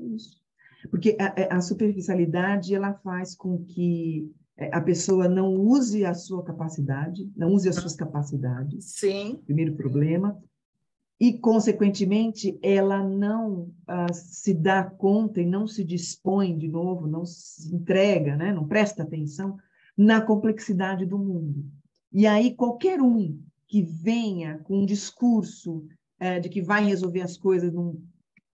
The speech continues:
Speaker 1: num
Speaker 2: Uhum.
Speaker 1: passe de mágica, né?
Speaker 2: <laughs>
Speaker 1: Simplifica
Speaker 2: Que
Speaker 1: essa linguagem. Qualquer lin-,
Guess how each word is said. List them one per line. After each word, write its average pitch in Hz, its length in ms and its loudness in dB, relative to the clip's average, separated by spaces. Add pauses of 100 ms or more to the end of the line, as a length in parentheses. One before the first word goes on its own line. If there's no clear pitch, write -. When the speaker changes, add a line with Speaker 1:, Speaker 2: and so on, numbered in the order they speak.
(180)
Speaker 1:
num 185 120 -4
Speaker 2:
Uhum. 165 40 2
Speaker 1:
passe 185 240 2
de 156 100 0
mágica, 180 920 0
né? 214 260 -2 (160)
Speaker 2:
<laughs> 190 320 0
Speaker 1:
Simplifica 202 340 0
Speaker 2:
Que 175 60 -2
Speaker 1:
essa 170 300 -4
linguagem. 190 440 -4 (280)
Qualquer 311 280 0
lin-, 294 220 -2